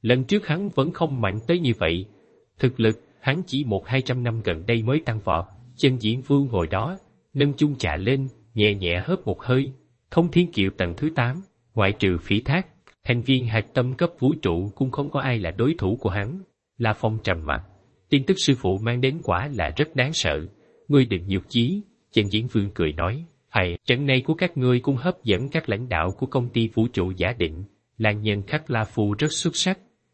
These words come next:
Ngươi tiến bộ cũng rất kinh người, do đó hai người các ngươi đều được trọng thị chú ý. Trận này, nếu thua cũng là thua. Tin rằng lần tư cách chiến tiếp theo, ngươi có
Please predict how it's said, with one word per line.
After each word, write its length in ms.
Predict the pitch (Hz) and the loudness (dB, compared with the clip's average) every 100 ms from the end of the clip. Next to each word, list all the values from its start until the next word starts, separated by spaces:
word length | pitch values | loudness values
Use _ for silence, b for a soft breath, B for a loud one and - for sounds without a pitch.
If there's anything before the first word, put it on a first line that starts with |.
| - | 2
Ngươi 140 | 156 | 4
tiến 240 | 156 185 131 | 4 2 2
bộ 160 | 92 | 2
cũng 260 | - 139 139 | 2 0 0
rất 140 | 190 - | -2 0
kinh 200 | 139 131 | 0 0
người, 280 | 110 85 73 - b b 135 | 0 -2 -2 -6 b b 2
do 100 | 139 | 2
đó 240 | 143 180 | 2 0
hai 220 | - 156 143 | 0 0 2
người 260 | 101 90 151 | 2 2 0
các 180 | 156 | 0
ngươi 160 | 143 127 | 2 2
đều 140 | 90 90 | 2 0
được 180 | 92 - | -2 -4
trọng 180 | 85 104 | -6 -2
thị 160 | 80 78 | -4 -2
chú 160 | 131 | -2
ý. 360 | 139 117 143 214 - _ _ _ - | 0 0 0 -4 -10 _ _ _ -2
Trận 220 | 104 123 | 0 0
này, 320 | 104 98 98 - _ - | 0 -2 -4 -10 _ 0
nếu 200 | 117 165 | 2 4
thua 240 | 170 117 113 | 4 2 2
cũng 240 | - 117 | 0 -4
là 140 | 82 - | -4 -4
thua. 280 | 90 82 80 - _ - B - | -4 -4 -6 -10 _ -20 B 6
Tin 180 | 165 151 | 6 4
rằng 220 | 104 101 | -2 0
lần 220 | 101 104 | 0 0
tư 200 | - 139 | 0 0
cách 200 | 170 165 | 0 -2
chiến 180 | 135 160 | -2 0
tiếp 160 | 185 202 | -2 -2
theo, 280 | - 120 113 113 - | -2 -2 -2 -6 0
ngươi 180 | 139 | 2
có 120 | 135 | 2